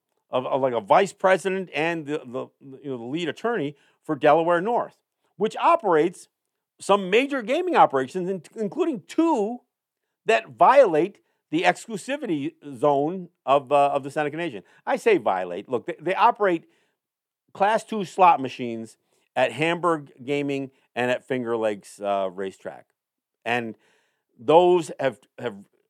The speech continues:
significantly taken from the Seneca's gaming market, even though that's what was supposed to be protected with their exclusivity. Now, the state argues, "Yeah, but we only have Class two machines, and we only said we wouldn't do Class three." Yeah, but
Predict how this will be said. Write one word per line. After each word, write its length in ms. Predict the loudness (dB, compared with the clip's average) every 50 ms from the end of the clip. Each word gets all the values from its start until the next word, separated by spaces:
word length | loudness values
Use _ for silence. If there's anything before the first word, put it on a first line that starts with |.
| _ _ _ _ _ _ _ _
significantly 1160 | -20 -16 -12 -12 -12 -12 -10 -6 -4 -4 -4 -2 -4 -6 -6 -4 -6 -6 -6 -8 -12 -16 _ _ _ _
taken 500 | -6 -4 -4 -4 -2 -4 -6 -6 -6 -10 _
from 180 | -6 -6 -6 -6
the 60 | -10
Seneca's 540 | -8 -8 -8 -8 -6 -6 -8 -8 -8 -10 _ _ -12
gaming 340 | -8 -8 -8 -8 -8 -12 -12
market, 380 | -12 -12 -12 -14 -16 -20 -20 _ _ _ _ _ _ -4
even 260 | -2 0 0 0 2
though 320 | 2 4 4 2 0 -2 -8 _ _ _ _ _ _
that's 400 | _ 0 0 0 -2 -4 -10 -6
what 140 | -4 -4 -4
was 160 | -4 -6 -6
supposed 240 | -6 -6 -6 -6 -6
to 60 | -10
be 40 | -12
protected 460 | -10 -10 -8 -6 -8 -8 -6 -8 -10
with 120 | -10 -8 -6
their 140 | -6 -6 -6
exclusivity. 460 | -8 -12 -18 -18 -18 -18 -18 -18 -20 _ _ _ _ _
Now, 180 | 2 2 2 2
the 60 | 0
state 260 | 2 4 6 6 8
argues, 300 | 6 4 4 2 -4 -10 -12 _ _ _
"Yeah, 160 | -2 -2 0
but 120 | 0 0 -2
we 120 | -2 -2
only 120 | -2 -2
have 120 | -6 -8 -4
Class 240 | -4 -2 -2 -2 -4
two 160 | _ -12 -12
machines, 400 | -12 -14 -14 -18 -20 -20 _ _ _ _ _ _ _ _ _ _ _ _ _ _ -10
and 440 | -8 -6 -6 -6 -6 -8 -8 -10
we 160 | -8 -6 -4 -4
only 280 | -2 -4 -4 -6 -8
said 240 | -4 -2 -2 -2 -2
we 100 | -4 -6
wouldn't 200 | -8 -8 -8 -10
do 80 | -12 -10
Class 360 | -6 -4 -2 -2 -4 -4 -8
three." 260 | -12 -12 -12 -12 -14 _ _ _ _ _ _ _ _ _
Yeah, 180 | -6 -4 -4 -2
but 240 | 0 -2 -4 -4